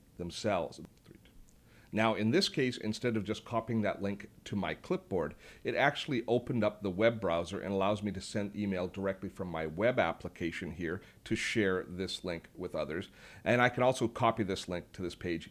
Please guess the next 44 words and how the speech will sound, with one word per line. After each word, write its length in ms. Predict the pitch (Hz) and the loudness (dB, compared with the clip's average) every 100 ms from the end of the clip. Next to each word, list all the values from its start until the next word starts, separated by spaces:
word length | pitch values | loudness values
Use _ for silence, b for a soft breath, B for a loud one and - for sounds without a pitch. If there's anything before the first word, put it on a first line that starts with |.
| - | -8
in, 100 | 98 | -6
so 160 | - 95 | -2 -2
that 100 | 90 | -2
I 40 | |
can 140 | 95 | -4
put 160 | 92 95 | -6 -6
it 80 | 87 | -4
into 220 | 90 85 | -4 -4
my 120 | 85 | -6
own 220 | 76 92 | -4 -4
email 340 | 87 85 80 80 | -4 -4 -2 -4
and 120 | 82 | -4
use 180 | 87 - | -6 -6
my 140 | 85 | -4
own 180 | 82 82 - | -4 -6 -6
email 260 | 87 82 | -4 -4
client 400 | 78 - 85 90 | -4 -4 -4 -4
if 160 | 87 - | -6 -6
I 80 | 65 | -6
choose. 380 | - 82 - - B B B | -4 -8 -8 -14 B B B
Now, 260 | 117 107 - | 0 2 2
if 220 | 110 117 | -2 0
you 160 | 123 180 | -2 -2
were 180 | 233 143 | -4 -6
really 420 | 143 285 339 320 | -2 2 4 4
paying 340 | - 190 185 | 2 -2 -2
attention, 500 | 135 160 139 - 76 - B - | -4 -2 -4 -4 -8 -10 B -6
you 220 | 127 208 | 2 4
noticed 340 | 143 135 - | 6 4 0
something 280 | - 95 107 | -2 0 -2
pretty 200 | 107 101 | -2 -4
interesting 560 | - 113 - - 80 71 | -4 -6 -6 -8 -8 -6
when 160 | - 95 | -4 0
I 180 | 87 85 | 0 -2
went 160 | 85 85 - - | -4 -8 -10 -12
share 540 | - - 92 85 78 | -8 -2 0 2 0
this 380 | 64 80 73 - | -2 -6 -6 -6
link. 380 | 90 76 - - B B - | -6 -6 -10 -20 B B -8
If, 160 | 85 | -6
let's 180 | - 98 | -2 -4
go 140 | - 98 | -2 0
back 240 | 92 92 | 2 0
to 140 | 80 | -4
this, 400 | 76 87 - - | -2 -4 -6 -12